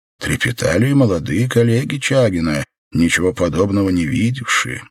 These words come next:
Слабо пахло дегтярным мылом, и для всех это был запах тайны. Вскоре Исидор попрощался и ушёл.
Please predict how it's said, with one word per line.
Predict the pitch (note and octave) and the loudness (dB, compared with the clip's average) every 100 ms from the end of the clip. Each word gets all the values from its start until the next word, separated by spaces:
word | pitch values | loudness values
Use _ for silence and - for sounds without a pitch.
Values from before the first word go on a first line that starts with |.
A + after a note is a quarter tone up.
| _ | _
Слабо | - - G#3 F3+ D#3+ | -6 -2 0 0 2
пахло | E3 D#3+ B2+ A2+ | 2 0 0 0
дегтярным | A2 - D#3+ E2 E2 | 0 -2 -2 -2 -4
мылом, | A2 G#2 D3 C3+ B2 G#2+ - _ _ _ _ | 0 2 2 2 -2 -4 -8 _ _ _ _
и | F#2+ G#2+ | 0 2
для | A2 A2+ | 2 0
всех | - - B2 C#3+ B2 | -2 0 0 0 -2
это | B2+ A2+ | -4 -2
был | G#2+ G#2+ F#2+ | -2 -2 -2
запах | D#2 F#2+ - E2+ - - | -4 -6 -6 -8 -8 -8
тайны. | - - - - - - - - _ _ - | -6 -4 -4 -8 -12 -14 -14 -16 _ _ -4
Вскоре | - A3 F#3 D#3 | -2 2 2 2
Исидор | - D#3 C#3+ | 2 2 2
попрощался | C3+ C3 C3 B2+ - F3 D3 - G2+ | 2 2 2 2 0 -4 -6 -8 -6
и | G2 | 0
ушёл. | B2 D#2 - - - | 0 0 -4 -6 -8